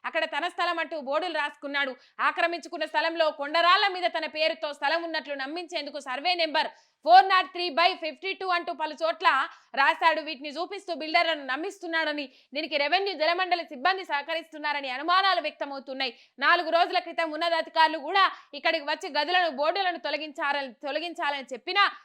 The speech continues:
ఇప్పటిదాకా వాటి జోలికి పోలేదు. మొత్తం మీద పాక్షికంగా తొ-, తొలగించిండ్రు, ఆ నిర్మాణాలను తొలగించిండ్రు బీఆర్ఎస్ హయాంలో. మళ్ళీ తొలగించిన దాని మీద మళ్ళీ గోడలు కట్టుకున్నాడు, మీటర్ కూడా పెట్టుకున్నాడు.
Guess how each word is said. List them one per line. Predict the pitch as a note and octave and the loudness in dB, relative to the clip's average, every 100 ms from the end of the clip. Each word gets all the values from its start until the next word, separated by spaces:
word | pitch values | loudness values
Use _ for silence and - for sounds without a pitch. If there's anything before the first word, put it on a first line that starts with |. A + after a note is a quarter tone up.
| - | -14
ఇప్పటిదాకా | B3+ F4 E4+ D#4 F4 E4+ | -4 0 4 4 4 0
వాటి | D4 C#4+ | -2 -2
జోలికి | B3 C4+ D4+ C4 | -4 -2 -2 -4
పోలేదు. | A#3+ A#3 B3+ A3+ A3+ A#3+ | -10 -8 -8 -8 -10 -12
మొత్తం | A3+ A#3+ D#4+ | -12 -8 -8
మీద | F4 F4 D4+ C4+ - _ _ - | -6 -4 -2 -2 -6 _ _ 0
పాక్షికంగా | C#4+ D#4+ F4+ F#4 F#4+ E4 | 0 0 -6 -6 -2 -4
తొ-, | A#3+ B3 G#3 - | -2 -6 -6 -4
తొలగించిండ్రు, | D4+ F4+ F#4+ G#4 G#4+ E4 C#4 | -2 -2 -4 -6 -6 -6 -4
ఆ | A#3+ | -2
నిర్మాణాలను | B3+ B3 D4 E4+ E4+ D4+ | -4 -6 -2 -2 -2 -4
తొలగించిండ్రు | C4+ C4+ D#4 - B3+ C4+ | -8 -8 -10 -10 -10 -10
బీఆర్ఎస్ | B3+ B3 C#4+ C4+ B3+ | -4 0 0 0 -6
హయాంలో. | G#3+ G#3 G#3 A#3 | -10 -8 -6 -6
మళ్ళీ | F4+ E4+ | -4 -4
తొలగించిన | E4 D4 D#4 C#4 D4+ | -4 -6 -6 -12 -10
దాని | C4 B3 | -8 -8
మీద | A#3 C#4+ A4+ A#4+ - _ A#3 | -4 2 2 0 -14 _ -2
మళ్ళీ | C4+ D#4+ | 0 0
గోడలు | A#3+ C#4 E4 | 2 2 2
కట్టుకున్నాడు, | C#4+ C4+ - B3 C#4+ | 0 -4 -6 -8 -8
మీటర్ | E4 C4 E4 D#4 | -6 -6 -4 -4
కూడా | C#4+ D4 | -4 -4
పెట్టుకున్నాడు. | C#4 - - A3+ B3 G#4+ | -4 -6 -14 -10 -8 -8